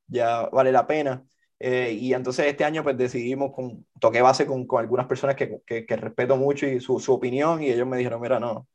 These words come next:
habla de pon-, yo creo que es hora de ponerle un precio en base al, al éxito que tuvo el año pasado. So, queríamos también ponerle un precio razonable, porque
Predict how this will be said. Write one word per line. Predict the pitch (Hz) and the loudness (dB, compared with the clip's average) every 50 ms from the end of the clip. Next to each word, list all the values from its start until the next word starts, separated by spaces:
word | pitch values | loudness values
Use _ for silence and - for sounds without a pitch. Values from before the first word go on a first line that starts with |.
| _ _ - - - _ _ - | _ _ -20 -20 -20 _ _ 0
habla | 107 110 117 127 131 127 120 | 2 4 6 6 8 8 8
de | 110 107 | 6 4
pon-, | - - 113 101 - - - | 4 2 0 0 -2 -6 -4
yo | - 123 123 | -2 0 2
creo | 131 131 131 | 4 4 4
que | 143 | 4
es | - - | 4 6
hora | 143 139 139 | 6 6 6
de | 139 135 | 6 6
ponerle | 131 127 127 131 131 135 | 4 0 -2 0 0 0
un | 135 131 127 | -2 -2 -2
precio | - 139 151 151 147 - 151 139 | -2 0 0 0 0 0 -2 -2
en | 127 123 | 0 2
base | 123 123 - - 139 131 | 2 2 2 0 -2 -2
al, | 127 123 | -2 -2
al | 120 - - 120 120 | -6 -6 -8 -8 -8
éxito | 113 - - 131 117 131 127 | -8 -8 -6 -2 0 0 0
que | 131 120 | 0 0
tuvo | 135 135 135 | 2 4 4
el | 135 | 4
año | 135 127 127 131 | 4 2 -2 -4
pasado. | 131 131 - 165 165 156 151 143 - _ _ - - - - _ _ | -4 -2 0 2 4 4 2 0 -2 _ _ -20 -20 -20 -20 _ _
So, | - 147 147 147 165 - | -2 0 0 0 0 0
queríamos | - 151 147 151 160 175 180 180 | -2 0 0 0 0 0 0 0
también | 180 170 156 156 165 175 175 - | 0 0 2 2 2 2 0 -2
ponerle | - 151 143 139 139 151 160 | -4 -4 -2 0 0 0 0
un | 165 156 | -2 -2
precio | - - 151 143 - 160 147 | -2 -2 -2 -2 0 -2 -2
razonable, | - 147 143 135 - 135 127 139 156 160 151 143 135 139 139 - _ _ | 0 0 -2 -2 -2 -4 -4 -2 0 2 2 2 0 -2 -4 -8 _ _
porque | - 110 110 - 117 110 - | -10 -10 -8 -8 -8 -10 -10